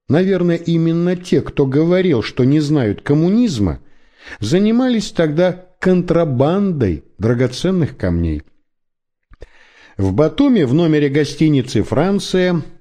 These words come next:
сел я за стол. Овальный стол, ножки его, нет, не только ножки,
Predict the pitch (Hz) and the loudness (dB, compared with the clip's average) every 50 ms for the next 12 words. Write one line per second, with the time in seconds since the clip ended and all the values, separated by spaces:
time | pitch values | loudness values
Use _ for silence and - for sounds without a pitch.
0 | _ _ _ _ - - - 156 180 233 240 220 156 113 120 151 175 143 85 90 | _ _ _ _ -14 -8 -2 -2 0 0 0 0 0 0 -2 -2 -2 -4 -4 -4
1 | 90 85 - - - - _ - 78 76 69 60 - _ _ - _ _ _ _ | -4 -4 -6 -8 -14 -16 _ -12 -10 -10 -10 -12 -16 _ _ -20 _ _ _ _
2 | _ _ _ _ _ _ _ _ _ _ _ _ _ - 104 104 107 151 208 233 | _ _ _ _ _ _ _ _ _ _ _ _ _ -6 -4 -2 0 0 0 0
3 | 208 127 95 76 - - - - - 85 90 107 139 165 - - - - _ _ | 0 -2 -4 -4 -6 -10 -12 -10 -6 -4 -2 -2 -2 -4 -6 -12 -20 -20 _ _
4 | _ _ _ _ _ _ - - 127 214 247 220 - - - 131 123 120 113 110 | _ _ _ _ _ _ -4 0 0 0 0 0 -2 -4 -2 0 0 0 0 0
5 | 113 113 110 107 101 92 - _ _ _ _ _ _ - - 165 196 175 131 101 | 0 0 0 -2 -2 -6 -8 _ _ _ _ _ _ -2 0 0 2 2 0 -2
6 | - - - - - _ - - 131 160 160 - 269 262 220 - - 160 156 156 | -6 -10 -20 -20 -20 _ -4 0 0 0 2 2 0 0 0 0 0 0 2 2
7 | 156 151 143 113 87 - - - - - 80 64 | 2 2 2 0 0 -4 -8 -12 -12 -14 -14 -16